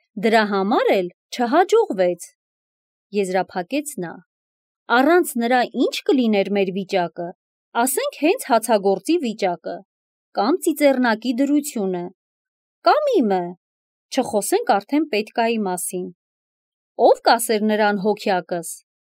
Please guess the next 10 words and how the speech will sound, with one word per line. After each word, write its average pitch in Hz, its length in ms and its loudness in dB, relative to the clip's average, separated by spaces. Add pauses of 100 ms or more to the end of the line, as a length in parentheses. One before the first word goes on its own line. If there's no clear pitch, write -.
(680)
Հրամանը 196 540 2
հրաման 370 560 2
է, 175 80 -8 (440)
ինչ 480 180 -4 (100)
մեծ 185 240 0
բան 180 260 0
է, 381 80 4
որ 180 300 -2 (580)
պատճենը 285 540 2
կվերցնենք, 180 800 -2